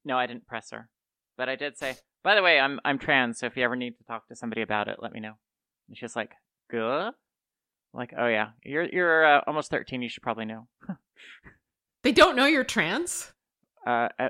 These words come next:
Speaker 1: evidently not.
Speaker 2: Oh my goodness.
Speaker 1: I know, you'd think with all the stuff going on in the culture that, you know, it'd come up as a,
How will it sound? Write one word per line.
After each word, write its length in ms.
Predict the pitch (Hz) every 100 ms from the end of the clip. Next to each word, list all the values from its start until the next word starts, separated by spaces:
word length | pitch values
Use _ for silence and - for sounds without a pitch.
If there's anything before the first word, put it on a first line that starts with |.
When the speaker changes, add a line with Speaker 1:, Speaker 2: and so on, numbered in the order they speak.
| -
Speaker 1:
evidently 340 | 139 151 -
not. 220 | 160 196 - _ _ _ _ _ _ _ _ _ _ _ -
Speaker 2:
Oh 80 |
my 180 | 302 285 165
goodness. 760 | - 403 175 120 - - - - _ _ 110 -
Speaker 1:
I 80 | 143
know, 80 | 180
you'd 200 | 151 -
think 160 | 170
with 100 | 170
all 160 | 156 151
the 80 | 151
stuff 240 | 156 151
going 180 | 151 139
on 140 | 135
in 80 | 131
the 80 | 117
culture 460 | 139 135 - 117
that, 300 | 110 110 110 _ _ _ _ _ _ _ - - -
you 100 | 120
know, 140 | 110
it'd 240 | 104 117
come 180 | - 127
up 180 | 117 -
as 400 | 110 110 110 -
a, 260 | 110 107